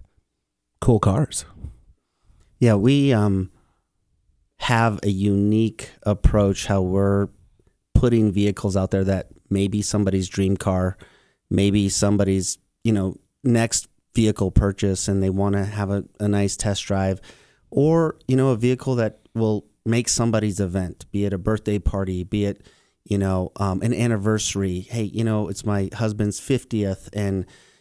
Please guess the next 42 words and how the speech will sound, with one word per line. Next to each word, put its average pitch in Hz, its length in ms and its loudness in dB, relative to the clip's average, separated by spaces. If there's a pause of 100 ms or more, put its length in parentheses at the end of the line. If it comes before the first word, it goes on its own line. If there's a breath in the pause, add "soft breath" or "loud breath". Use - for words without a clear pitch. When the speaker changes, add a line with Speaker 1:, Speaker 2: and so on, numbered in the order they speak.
(180 soft breath)
Speaker 2:
um, 92 460 -2 (180)
you 113 80 2
know, 104 100 2
we're 110 180 0
gonna 107 220 0
take 120 260 -2
him 107 120 2
out 104 200 0
for 107 180 -2
a 98 60 -2
drive 107 320 0
in 107 60 -2
the 104 80 -2
mountains. 101 580 -2
And, 95 160 -2 (400 loud breath)
you 131 80 2
know, 127 60 4
when 123 140 2
we 123 100 2
first 170 300 -4
acquired 110 420 -2
the 101 60 -2
business, 101 480 -2
I, 143 140 2
I 131 100 -2
remember 131 600 0
my 110 120 0
brother 104 440 0
invited 98 360 -2
me 101 140 0
to 95 100 -2
do 98 180 0
a 92 80 -2
tour. 95 480 -2 (720 loud breath)
Uh, 107 60 2
it 101 80 2
was 98 160 0
me 107 100 2
and 110 80 2
my 101 140 0
father, 98 480 0
and, 92 240 -2